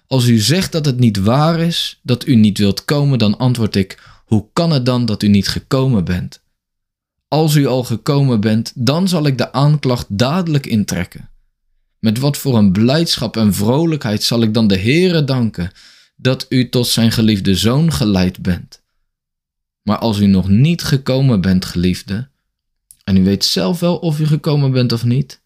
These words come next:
dan kan ik geen letter van de beschuldiging intrekken. Ik zal dan de aanklacht herhalen. "Gij wilt tot hem niet komen,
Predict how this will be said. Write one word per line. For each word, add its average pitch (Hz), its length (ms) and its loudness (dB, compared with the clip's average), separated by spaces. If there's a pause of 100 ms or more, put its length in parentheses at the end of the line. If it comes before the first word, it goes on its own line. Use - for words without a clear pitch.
(960)
dan 101 160 -4
kan 101 180 2
ik 98 140 0
geen 90 280 2
letter 143 360 0
van 120 160 0
de 110 80 2
beschuldiging 98 640 -2
intrekken. 107 680 -6 (760)
Ik 113 160 -4
zal 117 220 -2
dan 110 160 2
de 101 180 -2
aanklacht 110 540 -2
herhalen. 92 880 -2 (840)
"Gij 143 680 0
wilt 131 560 -2
tot 98 160 -2
hem 92 400 2
niet 131 300 2
komen, 127 600 0